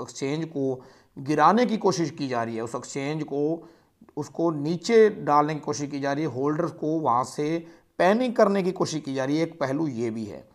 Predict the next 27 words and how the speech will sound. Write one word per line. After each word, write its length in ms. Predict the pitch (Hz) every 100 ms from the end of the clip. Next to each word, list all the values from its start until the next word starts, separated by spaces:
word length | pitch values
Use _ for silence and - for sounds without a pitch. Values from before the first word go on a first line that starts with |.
| _ _
और 120 | 151 139
दूसरा 440 | 131 208 247 302
कारण 300 | 302 220 220
हो 160 | 190 196
सकता 300 | 196 - 190
है 160 | 185
कि 240 | 190 196 190 127 - _ _ _ _ -
जानबूझ 640 | 117 170 190 262 240 254 202
के 180 | 247
ये 200 | 226 214 208 -
खेल 240 | 185 196
किया 280 | 185 185 180
जा 220 | 170 165 160
रहा 100 | 160
हो 200 | 160 165
कि 160 | 160
मार्केट 460 | 143 123 135 160 147
को 160 | -
डंप 360 | 123 113 143 160
करवाया 380 | 165 147 147 147
जाए, 360 | 143 143 147 151 _ _ -
बड़े 300 | 120 139 160
जो 200 | 156 147
इन्वेस्टर्स 580 | 135 139 - 185 160 151
हैं 200 | 135 127
उनके 340 | 151 135 160
द्वारा 340 | 139 139 139